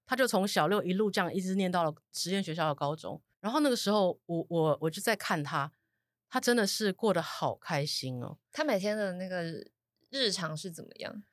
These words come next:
Speaker 1: 其实他们就是
Speaker 2: 也，也会上课？
Speaker 1: 当然上课，而且他们上课就是都比较多是讨论。
Speaker 2: 嗯，嗯。
Speaker 1: 而且你会发现他进去这个学校之后，他的不同的改变是因为他们都是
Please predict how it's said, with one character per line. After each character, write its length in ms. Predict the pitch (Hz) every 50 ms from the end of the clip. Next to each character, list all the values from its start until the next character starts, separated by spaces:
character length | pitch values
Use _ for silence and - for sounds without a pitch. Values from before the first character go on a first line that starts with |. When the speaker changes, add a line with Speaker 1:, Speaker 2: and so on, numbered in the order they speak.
| _ _ _ _
Speaker 1:
其 160 | - - 349
实 160 | 320 370 370
他 140 | 330 349 381
们 100 | 359 330
就 80 | 302 320
是 380 | 294 302 294 269 214 180 - -
Speaker 2:
也， 140 | 220 220 208 -
也 160 | 226 220 208
会 140 | 220 302 311
上 260 | 294 349 285 240 220
课？ 380 | 208 - 254 208 160 - - 202 -
Speaker 1:
当 140 | 339 370
然 140 | 392 302 269
上 180 | 262 311 269 254
课， 220 | - 269 220 165
而 40 | 190
且 140 | 240 - 202
他 100 | 233 254
们 140 | 254 240 226
上 160 | - 247 233
课 100 | 226 214
就 120 | 202 220
是 60 | 214 208
都 180 | - 226 208 - _ _
比 80 | - 175
较 100 | 185 208
多 160 | 208 233 240
是 100 | 233 233
讨 280 | 208 - - 131 117 131
论。 220 | 160 170 147 - - -
Speaker 2:
嗯， 140 | 220 214 -
嗯。 240 | 220 220 208 196 190
Speaker 1:
而 80 | 185 359
且 80 | 370 320
你 80 | 202
会 140 | 185 220 240
发 180 | - - 214 247
现 260 | - 226 190 151 - - _ _ _
他 400 | - - 240 220 220 226 220 226 226 -
进 240 | - 269 240 202 190
去 320 | - - 220 175 147 147
这 160 | - - 208
个 80 | 185 165
学 140 | - 151 147
校 160 | - 180 160
之 100 | - 160
后， 60 | 156
他 240 | - - 185 185 190
的 160 | 180 - 160
不 160 | 156 - 226
同 120 | - - 139
的 80 | 156
改 160 | 151 - 123
变 160 | 135 175 165 147
是 160 | - - -
因 120 | 190 208
为 40 | 196
他 140 | 180 - 208
们 160 | 196 185 180
都 140 | 185 180 190
是 340 | 190 - - 196 175 151